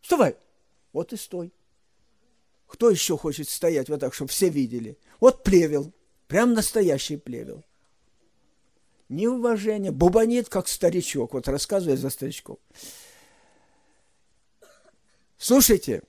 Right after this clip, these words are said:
вот какое сейчас время? Сейчас по церквам сильная дремота верующих, духовная дремота. И близкая к тому, что скоро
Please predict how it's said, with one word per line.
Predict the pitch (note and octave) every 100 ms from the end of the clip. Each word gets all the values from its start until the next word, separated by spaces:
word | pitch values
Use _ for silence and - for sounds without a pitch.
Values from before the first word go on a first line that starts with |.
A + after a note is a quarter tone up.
| _ - -
вот | -
какое | A3+ A3 C#4+
сейчас | C4 A#3+ - A3 -
время? | E3 A#2+ A#2+
Сейчас | - F3+ A3+ G3
по | - F3
церквам | G3+ F#3+ B3+ D4+ D#4 _ _ _ _ _ _ _ _
сильная | - - A#3 C#4 A#3 A#3+
дремота | F3+ D#3+ G#3+ G#3 G3+ - D#3+ A#2+ -
верующих, | C3 C#3 A2+ A#2+ - A2+ A2
духовная | D3+ - - A3 C#4 A#3+ B3
дремота. | A3+ D3 G3 G3+ G3 - A2 A2+ _ _ _ _ _ _ _ _ - _
И | F3
близкая | D#3+ C#3 A3 B3+ - G#3+
к | -
тому, | E3+ D#3+ G3 G#3+
что | - F3
скоро | - D#3 E3+ F3+